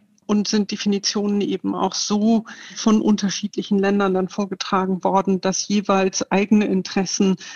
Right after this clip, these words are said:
besonders berücksichtigt wurden und Interessen von Staaten, die bekämpft wurden, dann eben in besonderer Weise zugriffsfähig waren über die Definitionen. Und insofern gab es da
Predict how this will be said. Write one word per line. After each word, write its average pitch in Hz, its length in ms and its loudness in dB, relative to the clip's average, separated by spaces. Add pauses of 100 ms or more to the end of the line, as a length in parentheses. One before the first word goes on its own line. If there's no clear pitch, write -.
(120)
besonders 190 400 0
berücksichtigt - 720 -4
wurden 185 420 0
und 185 560 -2
Interessen 196 640 0
von 190 680 -2
Staaten, 190 800 2 (160)
die 208 120 -4
bekämpft 208 680 -2
wurden, 190 420 -2
dann 190 400 0
eben 180 520 -2 (160)
in 180 180 0
besonderer 180 480 -2
Weise 175 500 -2 (360)
zugriffsfähig 190 1080 -2
waren 170 380 -2
über 214 240 4
die 190 180 -2
Definitionen. 180 880 -2
Und - 500 0
insofern 202 640 2
gab 196 240 0
es - 140 -2
da 190 320 0